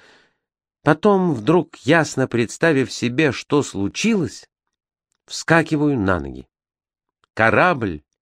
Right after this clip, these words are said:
на всех парусах пересекает залив. Я вспоминаю о деньгах, уплаченных за мой проезд, о последних грошах сеньора Томазо, а мой прекрасный сундучок с новым платьем.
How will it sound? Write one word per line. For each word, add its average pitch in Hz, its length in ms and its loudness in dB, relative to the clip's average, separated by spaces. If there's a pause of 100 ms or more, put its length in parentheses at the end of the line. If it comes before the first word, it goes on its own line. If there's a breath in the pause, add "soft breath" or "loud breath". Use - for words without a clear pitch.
(120)
на 67 120 -8
всех - 380 -4
парусах 98 800 -2
пересекает 151 760 -4
залив. 87 540 -8 (1300 soft breath)
Я 135 320 2
вспоминаю 143 760 2
о 139 120 0
деньгах, 127 600 2
уплаченных 117 680 0
за 98 160 0
мой 117 200 2
проезд, 104 680 -2 (720)
о 120 120 4
последних 165 720 0
грошах 165 800 0
сеньора 123 540 2
Томазо, 110 600 0 (800 loud breath)
а 202 140 4
мой 208 260 4
прекрасный 190 640 2
сундучок 190 720 0
с - 60 -8
новым 185 320 2
платьем. 180 640 2